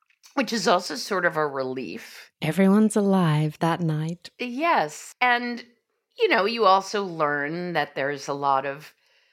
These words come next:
Speaker 1: heartbreak because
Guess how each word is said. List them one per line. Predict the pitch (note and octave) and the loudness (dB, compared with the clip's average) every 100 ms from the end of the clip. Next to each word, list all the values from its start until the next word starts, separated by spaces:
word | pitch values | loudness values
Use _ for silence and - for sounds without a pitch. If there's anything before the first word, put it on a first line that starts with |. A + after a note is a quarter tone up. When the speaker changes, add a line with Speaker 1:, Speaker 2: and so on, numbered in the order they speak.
| _ | _
Speaker 1:
heartbreak | - - D#3+ C#3+ - C#3+ A#2 D3+ - - - | -18 -2 -2 -2 -2 -2 0 -4 -8 -16 -12
because | C#3+ - - D3 C3+ C3+ C#3+ - - | -10 -10 -2 0 0 -4 -10 -10 -12